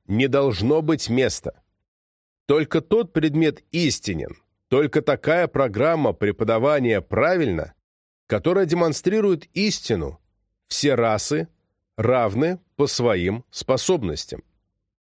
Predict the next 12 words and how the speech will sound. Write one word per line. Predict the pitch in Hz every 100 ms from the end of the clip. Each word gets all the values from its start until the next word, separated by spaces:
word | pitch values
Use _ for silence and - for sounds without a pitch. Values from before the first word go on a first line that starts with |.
| _ _ _ _ _ _ _ _
Так | 156 -
что | 175
мы, | 208
согласно | 214 175 160 185 165 139
прогрессивному | 143 131 143 - 185 147 127 113
подходу | 113 104 - 170 135 120
и | 131 143 143 -
антирасистскому | 151 139 131 123 - 165 156 - 101 92 87
мировоззрению, | 107 110 107 87 135 196 156 92
скорректируем, | - 151 139 - - 208 160 92 80 - _ _ _ -
изменим, | 139 113 120 170 196 110 78 _
заменим, | 104 104 156 131 160 208 147 80